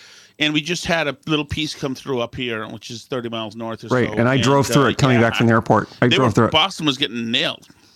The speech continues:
Speaker 2: Well, it was, it was, there were some pretty,
Speaker 1: Great is
Speaker 2: pretty
Speaker 1: that?
Speaker 2: vivid lighting out, lightning. I was trying to take photos of it while I was in slow traffic, deluged by, uh, rain on, on the Mass Turnpike, but I didn't get anything. But I, s-, you know, it wasn't really windy. It was just a lot of rain.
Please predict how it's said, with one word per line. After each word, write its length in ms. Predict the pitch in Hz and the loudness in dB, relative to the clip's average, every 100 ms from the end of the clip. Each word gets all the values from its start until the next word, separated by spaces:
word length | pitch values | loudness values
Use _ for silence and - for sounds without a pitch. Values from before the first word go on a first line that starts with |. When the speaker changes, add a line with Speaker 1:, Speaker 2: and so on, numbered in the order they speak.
| _ _ | _ _
Speaker 2:
Well, 280 | 143 151 123 | 2 2 2
it 100 | - | 4
was, 240 | 151 147 147 | 6 6 6
it 100 | 175 | 6
was, 140 | 180 | 6
there 220 | 143 180 226 | 6 4 4
were 60 | |
some 160 | 202 180 | 4 6
pretty, 180 | 214 247 | 6 4
Speaker 1:
Great 140 | 107 | 4
is 40 | |
Speaker 2:
pretty 200 | 226 254 | 4 6
Speaker 1:
that? 60 | 196 | 8
Speaker 2:
vivid 260 | 180 208 190 | 8 6 6
lighting 320 | 165 165 135 | 6 6 4
out, 200 | 113 110 135 | 4 4 4
lightning. 360 | 147 180 123 | 4 6 4
I 40 | 117 | 4
was 80 | |
trying 220 | 117 185 175 | 4 4 4
to 40 | 160 | 2
take 140 | - | 2
photos 400 | - 165 175 135 | 4 4 6 4
of 140 | 123 107 | 2 2
it 80 | - | 2
while 160 | 120 | 4
I 60 | 131 | 4
was 340 | 117 - - - | 4 2 -4 2
in 180 | 147 143 | 6 6
slow 280 | - 160 131 | 4 2 4
traffic, 480 | - 135 127 131 - - 113 | 2 2 0 -2 -4 -8 2
deluged 760 | 170 160 156 151 139 123 - | 6 8 8 10 8 6 2
by, 280 | 143 120 117 | 2 4 6
uh, 140 | 113 110 | 6 6
rain 400 | 120 139 131 120 | 4 6 6 6
on, 260 | 117 113 - | 6 4 6
on 100 | 120 | 6
the 80 | 120 | 6
Mass 220 | 117 107 | 4 2
Turnpike, 600 | - 131 - 120 104 - | 4 4 6 4 2 2
but 200 | 117 104 | 2 4
I 140 | 110 110 | 4 6
didn't 220 | 131 117 | 6 6
get 140 | 120 | 6
anything. 400 | 123 110 117 110 | 6 4 4 4
But 120 | 104 117 | 4 4
I, 60 | |
s-, 220 | 110 - | 2 0
you 60 | - | 2
know, 120 | 117 | 4
it 60 | - | 4
wasn't 240 | 220 190 | 4 6
really 160 | 160 123 | 6 6
windy. 260 | 113 117 107 | 6 6 6
It 40 | |
was 100 | 104 | 4
just 140 | 110 | 2
a 40 | 110 | 2
lot 200 | 113 110 | 2 4
of 80 | 104 | 4
rain. 280 | 110 104 | 6 4